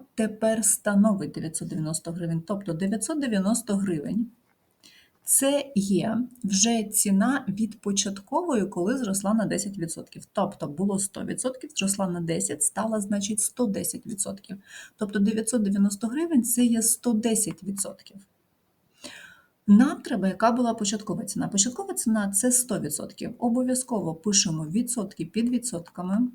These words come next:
гривні під гривнями, ікс гривень. І по пропорції хрест-навхрест множення ось цього дорівнює множенню ось цього, так? Тобто сто десять ікс дорівнює сто множимо на дев'ятсот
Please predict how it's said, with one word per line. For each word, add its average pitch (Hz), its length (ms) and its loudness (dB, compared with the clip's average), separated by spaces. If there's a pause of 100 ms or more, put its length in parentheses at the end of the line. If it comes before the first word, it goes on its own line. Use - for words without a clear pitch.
(400)
гривні 208 460 2
під 180 160 -2
гривнями, 175 600 -2 (360)
ікс 202 180 0
гривень. 185 380 -6 (600)
І 330 180 6
по 302 220 0
пропорції 226 580 0
хрест-навхрест 202 800 -2
множення 220 540 2
ось 247 140 0
цього 311 460 -2
дорівнює 214 500 2
множенню 185 520 -2 (180)
ось 196 140 -4
цього, 190 300 -6
так? 269 220 -4 (500)
Тобто 220 360 -2
сто 202 540 0
десять 196 760 -2
ікс 330 500 -2
дорівнює 196 800 2 (220)
сто - 580 0 (880)
множимо 208 580 8
на 185 160 2
дев'ятсот 170 640 -2